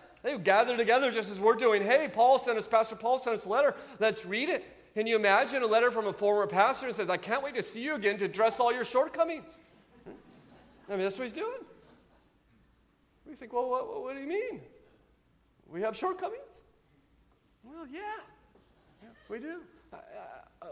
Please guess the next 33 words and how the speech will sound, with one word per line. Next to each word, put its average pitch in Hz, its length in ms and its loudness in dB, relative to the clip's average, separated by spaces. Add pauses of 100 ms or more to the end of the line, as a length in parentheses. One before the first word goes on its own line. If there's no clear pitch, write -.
would 233 160 -10
you 330 80 -4
be 392 120 2
offended 403 420 -4
at 175 140 -2
that, 117 160 -4
I 120 60 -4
wonder? 110 240 -12 (1600)
I 220 100 4
don't, 285 80 4
I 294 100 4
don't 453 100 4
know 311 60 4
about 233 180 4
the 170 40 -6
Thessalonians. 208 800 -2
We, 160 320 -8
we, 220 220 -6
we 196 160 -14
can't 233 180 -6
be 180 80 -6
sure, 330 240 -10
but, 226 140 -4
uh, 180 80 -6 (1080)
I - 60 -12
wonder 302 220 -4
if - 80 -10
they 196 80 -2
just 190 180 -6
kind 185 160 0
of 185 60 2
already 190 240 2
knew. 311 260 -8